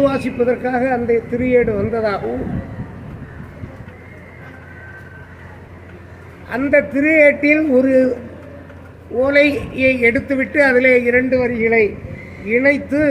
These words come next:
நாங்கள் ஏமாற்றி விட்டோம், எங்களுடைய உரிமையை நிலைநிறுத்துவதற்காக என்று ஒரு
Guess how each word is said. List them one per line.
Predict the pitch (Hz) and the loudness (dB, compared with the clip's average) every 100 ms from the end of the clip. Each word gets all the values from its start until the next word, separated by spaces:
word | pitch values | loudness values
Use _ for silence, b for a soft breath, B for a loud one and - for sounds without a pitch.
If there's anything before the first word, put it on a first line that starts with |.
| 214 120 - - - - - - - - - - - - - - - - - 226 | 0 -4 -14 -18 -18 -14 -12 -12 -10 -10 -10 -12 -12 -14 -12 -12 -12 -12 -6 -2
நாங்கள் | 254 247 247 226 - - - - - 220 | 0 2 2 0 -4 -12 -12 -12 -2 2
ஏமாற்றி | 277 277 277 247 233 | 4 4 2 -2 -4
விட்டோம், | - 240 233 202 - - - - - - - - - - - - - - - - - - - - - - - - - - - - - - - - - - - 240 | 2 4 4 2 -8 -14 -14 -12 -14 -16 -18 -18 -20 -18 -14 -14 -16 -14 -14 -14 -16 -18 -18 -18 -16 -6 -4 -4 -10 -18 -20 -20 -16 -12 -10 -8 -6 -6 -2 0
எங்களுடைய | 277 269 269 254 254 254 277 269 277 - 220 | 2 2 2 2 4 6 6 4 0 -2 0
உரிமையை | 262 285 254 254 277 285 - - - - - - - - - - - 185 | 2 4 6 6 4 2 -2 -6 -8 -8 -8 -8 -10 -12 -12 -14 -12 -2
நிலைநிறுத்துவதற்காக | 220 277 311 330 285 262 262 269 240 233 214 226 208 240 214 | 2 4 6 4 2 0 0 0 0 -2 -2 -2 2 2 2
என்று | 240 269 | 0 0
ஒரு | 220 | 2